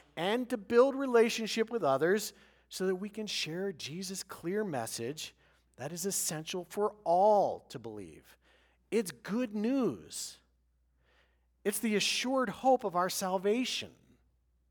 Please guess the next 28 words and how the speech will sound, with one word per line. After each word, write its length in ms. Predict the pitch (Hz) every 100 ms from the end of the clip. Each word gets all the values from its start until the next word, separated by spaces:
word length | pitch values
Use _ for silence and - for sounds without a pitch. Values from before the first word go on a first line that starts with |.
| _ _ _ _ _ _ _ _ _ _ _ _ _ _ _ _ _ _ _ _ _
Some 220 | - 214
of 60 | 220
you 120 | 214
may 140 | 202
have 140 | 196 170
noticed 380 | 175 190 185 -
in 140 | 151
recent 340 | 160 208 160
months 360 | 123 120 123 -
that 180 | 147 135
when 240 | 147 151
we 140 | 151 165
receive 480 | 151 - 190 185
new 160 | 170 170
members, 680 | 160 160 170 139 120 117 - - - -
we 100 | 156
refer 380 | 156 139 202 208
to 140 | 180
them 180 | 147 143
as 140 | 135 -
covenant 720 | - - 220 226 180 139 143 - _ _
partners. 960 | - - 214 214 - 101 76 - - - - _ _ _ _ _ _ _ _ _ _
This 200 | 156 185
is 140 | 240 214
intentional. 800 | 196 - 180 175 - 78 55 _ _ _ _ _ _ _ _ _ _ _ - - _ _
Our 120 | -
polity 520 | 165 - 196 214 190 147
says, 460 | - 143 139 131